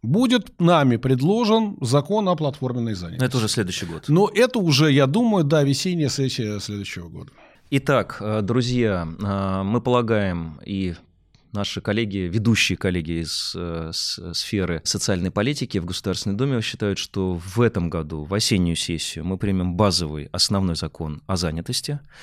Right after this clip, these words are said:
Speaker 2: и там будет много нового прописано. Самое главное — это защита прав, собственно, и работников, и потребителей. Это защита прав. Это самое главное. Это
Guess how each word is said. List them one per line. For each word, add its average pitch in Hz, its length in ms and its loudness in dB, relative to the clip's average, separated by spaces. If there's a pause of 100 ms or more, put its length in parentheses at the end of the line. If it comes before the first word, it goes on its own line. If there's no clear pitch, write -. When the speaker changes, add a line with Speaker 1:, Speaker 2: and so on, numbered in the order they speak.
(260)
Speaker 2:
и 95 80 -8
там 95 160 0
будет 92 200 -2
много 90 440 -2
нового 95 400 2
прописано. 101 640 -2
Самое 98 500 4
главное — 107 520 2
это 90 140 -6
защита 101 500 0
прав, - 520 -6
собственно, - 440 -12 (200)
и 139 100 -2
работников, 127 760 -2 (180)
и 131 80 -4
потребителей. 104 640 -4
Это 98 220 -8
защита 104 680 -2 (120)
прав. 87 280 -2
Это 92 140 -6
самое 101 420 2 (320)
главное. 95 480 4
Это 85 220 -8